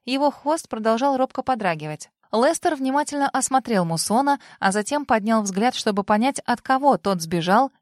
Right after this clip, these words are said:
и тут же заметил меня. Девушка, дернув его за рукав, что-то спросила, косясь в мою сторону, и он ответил ей, показалось, небрежно. Пользуясь случаем, пока пленитель отвлекся, Мусон вытянул морду вперед и щедро лизнул его в щеку.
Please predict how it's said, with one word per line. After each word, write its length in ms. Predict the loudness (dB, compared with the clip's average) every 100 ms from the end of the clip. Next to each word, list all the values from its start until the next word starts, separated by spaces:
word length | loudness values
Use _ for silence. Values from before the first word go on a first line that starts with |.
| _
и 120 | -6
тут 180 | -2 -2
же 120 | -2
заметил 420 | -2 -4 -6 -6
меня. 360 | -6 -6 -10 -14 _ _ -20 -20 -8
Девушка, 560 | -2 0 0 -2 -4 -2
дернув 360 | 2 2 0
его 240 | -2 0 0
за 100 | 0
рукав, 360 | 2 4 2 0
что-то 300 | -2 -2 -2
спросила, 600 | -2 -2 0 -2 -2 -2
косясь 460 | -2 -4 -2 -4 -4
в 40 |
мою 220 | -4 -4
сторону, 500 | -4 0 0 0 -4 -6 -20 -8
и 80 | 0
он 140 | 2
ответил 460 | 2 -2 -6 -4 -4
ей, 340 | -4 -4 -6 _ _
показалось, 520 | -8 -4 -2 -2 -2
небрежно. 640 | 0 0 2 0 0 -2 -2 -8 -20 _
Пользуясь 420 | -2 -2 0 -2
случаем, 540 | -2 -4 -4 -2 -2 0
пока 260 | 0 -2
пленитель 480 | -2 -2 -2 -4 -6 -6
отвлекся, 580 | -4 -2 -4 -2 -6 -6 -16 -14
Мусон 360 | -6 -2 -2 -2
вытянул 380 | -4 -2 -2 0
морду 300 | 0 0 -4
вперед 400 | -2 0 0 -2
и 100 | -4
щедро 340 | -2 -2 -2
лизнул 420 | -4 -4 -2 -4 -4
его 240 | -4 -6
в 80 | -6
щеку. 440 | -10 -12 -12 -18